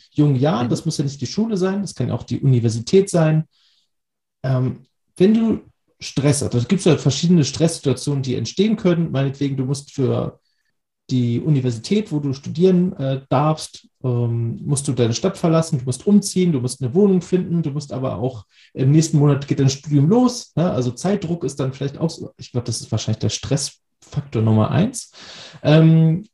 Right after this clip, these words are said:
Speaker 1: genau, wie kann man mit solchen Situationen umgehen? Also wa-, hast du da Tipps oder, oder vielleicht sogar Lösungen, die, ähm, vielleicht erstens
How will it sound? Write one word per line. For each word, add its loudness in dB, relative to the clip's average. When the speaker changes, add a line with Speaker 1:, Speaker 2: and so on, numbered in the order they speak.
Speaker 1:
genau, 2
wie 2
kann 0
man 0
mit -6
solchen -2
Situationen -4
umgehen? 4
Also -8
wa-, -4
hast -4
du -4
da 0
Tipps 0
oder, 2
oder 0
vielleicht -6
sogar -2
Lösungen, 2
die, -2
ähm, 4
vielleicht 0
erstens -2